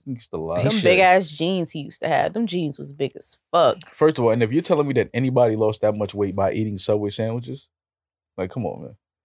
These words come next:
Speaker 1: Like, see, this is what I'm saying. We don't pay attention to the fine print. Like, we just go along with a lot of shit that people s-, tell us and just, like, believe it.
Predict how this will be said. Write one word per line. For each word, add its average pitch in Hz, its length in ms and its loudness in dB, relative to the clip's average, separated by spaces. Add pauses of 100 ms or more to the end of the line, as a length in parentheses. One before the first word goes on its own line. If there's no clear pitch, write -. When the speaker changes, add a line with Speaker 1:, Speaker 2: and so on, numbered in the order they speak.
(280)
Speaker 1:
Like, 180 160 6
see, 330 100 4
this 359 120 4
is - 20 0
what 320 80 4
I'm 277 80 4
saying. 247 240 6
We 240 80 4
don't 370 180 2
pay 247 140 6
attention 165 300 2
to - 100 0
the 98 80 -2
fine 113 320 0
print. - 260 -14 (360)
Like, 196 140 8
we 311 120 4
just 247 220 4
go 180 160 8
along 151 260 6
with 139 100 6
a 123 60 6
lot 139 240 6
of 135 60 0
shit 151 160 -2
that 107 100 0
people 120 240 -4
s-, - 240 -16
tell 131 180 6
us 139 180 4
and 117 120 -4
just, 104 180 -4
like, 101 200 2
believe 98 320 -4
it. - 100 -16